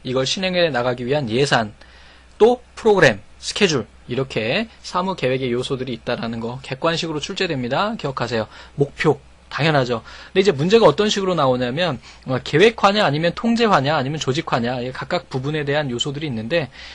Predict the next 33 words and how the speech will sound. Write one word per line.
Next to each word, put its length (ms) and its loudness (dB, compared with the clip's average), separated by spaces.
거기에서 320 0
이제 100 -6
하나가 280 2
이제 120 2
오겠죠. 600 0
그래서 240 -2
약간 220 2
헷갈릴 340 4
수도 140 -2
있어요. 280 2
그래서 180 -4
문제를 560 -2
확실하게 440 0
계획이다라고 760 2
하는 200 -4
것을 320 -2
머릿속에 400 0
가지고 400 -2
계시면 520 -2
크게 160 -4
어렵진 340 0
않을 220 -4
거예요. 360 -8
그래서 140 -12
목표, 480 2
이제 120 -4
목표 340 4
계획이잖아. 640 0
음, 160 -2
예측, 340 4
계획이겠죠. 720 2
방침, 440 2
예산, 360 2